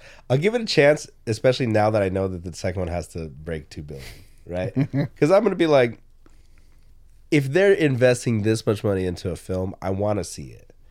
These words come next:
Speaker 2: Yeah.
Speaker 1: Not because I give a shit about the story, but because I wanna see what,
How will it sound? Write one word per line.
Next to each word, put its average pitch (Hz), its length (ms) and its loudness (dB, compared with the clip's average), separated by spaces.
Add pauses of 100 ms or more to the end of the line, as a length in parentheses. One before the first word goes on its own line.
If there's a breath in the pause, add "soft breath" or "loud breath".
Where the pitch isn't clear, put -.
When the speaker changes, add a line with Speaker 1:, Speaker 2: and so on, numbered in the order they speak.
(200)
Speaker 2:
Yeah. 95 120 -12 (500 soft breath)
Speaker 1:
Not 131 300 2
because 135 300 -2
I 104 80 4
give 101 200 0
a 95 140 -4
shit 101 220 -6
about 95 240 -4
the 90 60 -16
story, 107 360 -4
but 101 160 -8
because 92 220 -6
I 90 40 -2
wanna 98 300 -4
see 98 220 -8
what, 87 440 -4